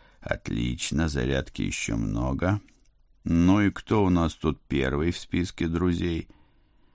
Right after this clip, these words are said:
Я выбрал некого Вислова, которому он звонил чаще других. Быстро написал С М С: «Всё по плану, в десять на мельнице». Наверное, можно было не делать неосторожное уточнение,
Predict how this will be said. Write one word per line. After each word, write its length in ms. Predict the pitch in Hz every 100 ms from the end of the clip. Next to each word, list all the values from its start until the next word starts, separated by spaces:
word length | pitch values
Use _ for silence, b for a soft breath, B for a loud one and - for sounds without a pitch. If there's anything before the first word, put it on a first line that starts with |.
| b -
Я 160 | 82
выбрал 340 | 90 87 90 85
некого 600 | 85 87 - 78 82 78
Вислова, 760 | 82 85 - 73 62 58 - b b b -
которому 460 | 67 69 71 69
он 140 | 69 69
звонил 380 | 71 71 69
чаще 420 | 67 67 65 - 64
других. 580 | 65 64 52 50 - _ _ b b b -
Быстро 400 | 76 90 - 82
написал 480 | 82 73 76 78 76
С 160 | 71 78
М 180 | 69
С: 340 | 53 - - - _ _ _ _ _ -
«Всё 320 | - 76 67
по 160 | 67
плану, 560 | - 69 78 82 58 - _ _ _ _
в 100 | -
десять 500 | 67 78 80 76 71
на 160 | 73 71
мельнице». 720 | 73 101 101 64 - - - - _ _ _ _ _ _ _ -
Наверное, 520 | 64 69 71 71 67
можно 340 | 71 71 73
было 280 | 65 71 69
не 180 | 71 67
делать 380 | 98 123 67 -
неосторожное 760 | 58 58 - 64 65 64 60
уточнение, 800 | 64 - - 82 90 80 67